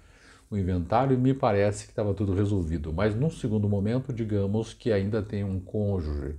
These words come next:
Este cônjuge que está lá tem um negócio chamado direito real de habitação, que é uma garantia de que ele vai continuar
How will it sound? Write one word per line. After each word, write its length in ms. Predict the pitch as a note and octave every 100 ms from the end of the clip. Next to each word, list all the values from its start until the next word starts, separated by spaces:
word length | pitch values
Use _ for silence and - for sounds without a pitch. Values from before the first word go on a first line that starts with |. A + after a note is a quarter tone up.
| - - - - - -
Este 280 | C#3 -
cônjuge 720 | - B2 B2 B2 G#2+ A2 G2+ A2+
que 200 | A2 -
está 320 | - - G#2
lá 300 | G2 A#2 C#3 - - _ _
tem 140 | C3+
um 60 | D3
negócio 400 | C#3 A2 A2 G#2+
chamado 420 | - G2+ G#2 G2
direito 560 | F2 F#2 A2 C#3 C#3 A#2
real 560 | G2 F#2+ F#2+ G#2 G#2+ - - _ -
de 260 | E2 F2
habitação, 680 | G2+ G2 G2 F#2+ F#2+ - D3+
que 100 | -
é 40 |
uma 200 | F#3 G3+
garantia 840 | G3 G#3+ B3 C4 - D3 D3+ A2 F2+
de 160 | E2 F2
que 200 | - A2
ele 200 | A2 G2
vai 320 | F2+ B2 B2+
continuar 920 | - G#2+ G#2 F#2+ F2 E2+ D2+ D#2